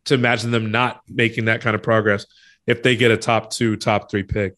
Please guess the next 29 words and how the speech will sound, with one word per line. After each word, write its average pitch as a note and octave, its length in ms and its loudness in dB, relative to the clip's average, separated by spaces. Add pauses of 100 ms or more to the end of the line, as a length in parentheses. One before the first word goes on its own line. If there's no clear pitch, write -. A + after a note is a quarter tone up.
if A2+ 100 -8
they A2 140 2
get A#2 140 0
the A2+ 80 0
number G#2 240 -2
one G#2 160 -2
pick. G2 260 -4
So G#2 160 -2
help G#2+ 240 0
us, G2+ 160 -10
because, G2+ 540 -6 (600)
uh, G2 340 0 (120)
the G#2+ 80 -4
Pistons B2 400 -2
could - 180 0
be G#2+ 140 2
<laughs> - 0 -
really, G#2 400 0 (140)
really G2 140 -4
good F#2+ 460 -4 (460)
in, G#2 500 -4
in A2 140 -4
the G#2 80 -4
span G#2 340 2
of G2 100 -4
just G2+ 220 -8
a G#2 40 -8
couple G#2 300 -8
years. G#2 320 -10